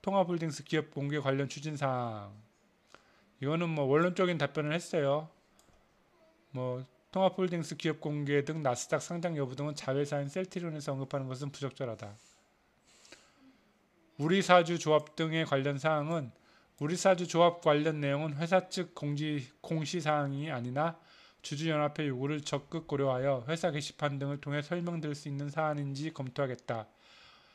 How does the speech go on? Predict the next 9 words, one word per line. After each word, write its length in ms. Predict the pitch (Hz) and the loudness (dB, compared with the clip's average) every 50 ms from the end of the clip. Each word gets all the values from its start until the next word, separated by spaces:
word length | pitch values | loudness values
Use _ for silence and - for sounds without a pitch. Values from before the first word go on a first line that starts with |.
| _ _ _ _ _ _ - | _ _ _ _ _ _ -6
이게 400 | - - 160 165 175 180 180 180 | 0 6 8 8 8 8 6 4
좀 220 | - 214 208 208 | 0 -2 0 2
전에 200 | 208 202 185 180 | 4 4 4 4
회사 480 | 170 170 180 - 190 185 175 170 160 143 | 2 2 2 6 6 6 8 6 4 2
게시판에 420 | 143 143 135 - - - 165 147 135 | 0 -2 -4 -4 -4 -4 -4 -2 -2
올라왔습니다. 640 | 123 127 139 135 127 117 110 - - 127 123 127 - | 0 2 4 4 4 2 0 -6 -10 -10 -8 -8 -8
같이 240 | - 143 - - 139 | -8 -8 -8 -6 -6
한번 160 | 131 127 110 | -6 -8 -8
보시죠. 520 | - 127 113 - - - 123 127 156 190 | -10 -10 -10 -10 -8 -6 -6 -6 -6 -8